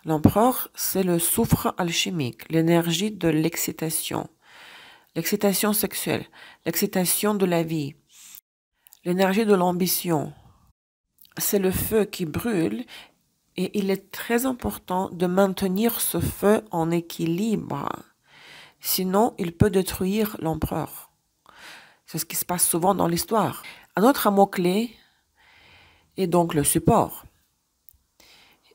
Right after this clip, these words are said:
Il s'appuie sur quelque chose. Il comprend, l'empereur, je veux dire, qu'il ne suffit pas de conquérir. Il faut aussi renforcer. Sinon, il s'épuisera tout simplement.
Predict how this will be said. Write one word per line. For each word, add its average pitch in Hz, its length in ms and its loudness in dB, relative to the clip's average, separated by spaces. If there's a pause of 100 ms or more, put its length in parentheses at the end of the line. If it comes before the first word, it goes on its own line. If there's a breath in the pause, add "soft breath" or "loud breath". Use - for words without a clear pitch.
(140)
Il 226 200 0
s'appuie 214 720 -2
sur 196 240 -2
quelque 165 300 -4
chose. - 560 -6 (120)
Il 175 160 2
comprend, 190 880 4 (1000 soft breath)
l'empereur, 135 480 -2
je 120 40 -6
veux 123 140 -6
dire, - 260 -10 (160)
qu'il 175 140 -2
ne 180 100 2
suffit 190 240 0
pas 170 460 2
de 147 80 -6
conquérir. - 840 -10 (640 loud breath)
Il 160 100 -2
faut 208 220 4
aussi 185 420 2
renforcer. 160 1040 -2 (960 soft breath)
Sinon, 190 580 -2 (340)
il 175 120 -2
s'épuisera 175 720 2
tout 170 140 -2
simplement. - 720 -4